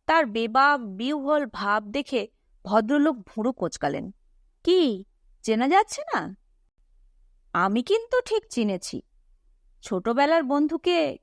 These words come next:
কি কেউ ভুলতে পারে? তবে চেহারার অনেক হেরফের হয়েছে।" বিদ্যুৎ চমকের মতো মলয়ের মাথায় একটা নাম খেলে গেল।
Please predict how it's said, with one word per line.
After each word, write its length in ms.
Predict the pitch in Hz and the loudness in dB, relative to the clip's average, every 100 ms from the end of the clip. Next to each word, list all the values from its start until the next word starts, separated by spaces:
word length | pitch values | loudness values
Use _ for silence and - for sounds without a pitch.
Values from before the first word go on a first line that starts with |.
| - | -6
কি 120 | 294 | -4
কেউ 240 | 302 302 | -2 -2
ভুলতে 380 | 220 233 220 226 | -2 -6 -6 -4
পারে? 440 | 214 277 508 320 208 _ _ _ _ _ _ 349 | 0 2 0 -4 -8 _ _ _ _ _ _ -2
তবে 380 | 392 427 320 233 | 0 2 0 -2
চেহারার 600 | - 220 208 269 359 453 | -6 -6 -2 -2 0 0
অনেক 260 | 466 480 480 _ - | -2 -4 -6 _ -2
হেরফের 460 | 269 381 - 440 | 0 0 -2 -2
হয়েছে।" 560 | 254 247 359 - 240 220 _ _ _ _ _ _ _ _ - | 0 0 0 -2 -8 -8 _ _ _ _ _ _ _ _ -12
বিদ্যুৎ 440 | 202 226 196 311 - | -6 -6 -4 -6 -2
চমকের 460 | 381 381 381 392 | 2 2 2 -2
মতো 360 | 403 381 277 294 _ _ _ | -2 -2 -4 -4 _ _ _
মলয়ের 440 | 202 208 220 285 370 | -2 2 2 2 2
মাথায় 300 | 392 403 415 | -2 0 0
একটা 220 | 403 403 | 2 2
নাম 360 | 240 208 240 254 | 2 2 0 0
খেলে 280 | - 175 | -2 -4
গেল। 220 | 160 160 | -4 -6